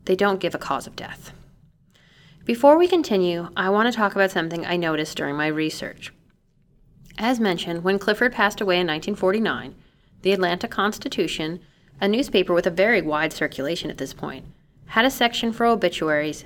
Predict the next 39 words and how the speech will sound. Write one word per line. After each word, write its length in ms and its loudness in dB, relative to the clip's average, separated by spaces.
and 140 -2
then 100 2
a 60 2
section 400 -2
for 100 -2
the 100 4
obituaries 540 0
of 140 -4
those 200 0
identified 540 -2
as 300 -4
colored. 480 -8
The 140 4
obituaries 580 4
for 140 4
white 280 4
folks 440 -2
did 160 -2
not 220 -4
say 180 2
white, 460 0
as 180 0
that 120 6
was 120 2
obviously 520 0
a 60 0
given. 440 -2
It 80 6
was 220 6
the 120 4
non-white 640 4
dead 260 -2
who 100 0
needed 280 0
to 60 -8
be 120 4
identified 540 0
as 120 -2
such. 480 -8